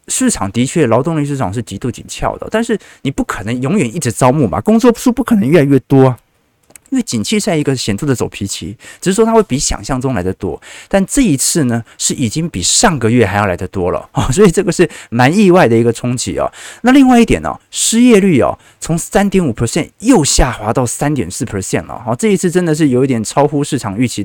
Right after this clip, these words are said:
太多。美国新增了接近有六百个就业岗位哦，那美国经济学家原本预估只有四百二十万个，结果又增加六百万个，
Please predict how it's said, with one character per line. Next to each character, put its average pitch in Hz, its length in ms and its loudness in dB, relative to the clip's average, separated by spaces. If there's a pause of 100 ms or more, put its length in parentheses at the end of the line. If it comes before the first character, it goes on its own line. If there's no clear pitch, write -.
太 117 200 2
多。 92 340 -2 (280)
美 131 140 2
国 147 140 2
新 180 260 -2
增 180 140 0
了 160 100 0
接 151 140 2
近 151 120 -4
有 117 100 -2
六 147 160 4
百 107 160 0
个 107 80 -4
就 131 160 0
业 120 100 2
岗 82 220 -6
位 104 160 0
哦， 62 120 -4 (200)
那 160 200 2
美 123 240 -2
国 127 220 -2
经 160 160 -4
济 151 80 0
学 123 160 -6
家 135 140 -4
原 123 160 -2
本 127 160 -2
预 131 120 -4
估 127 160 -6
只 120 200 -6
有 110 40 0
四 - 200 -4
百 110 100 -2
二 107 100 -2
十 110 120 -4
万 92 180 -4
个， - 140 -16
结 214 100 0
果 214 80 4
又 233 100 2
增 180 160 -2
加 165 140 2
六 156 140 2
百 101 100 2
万 110 160 -2
个， 78 160 -8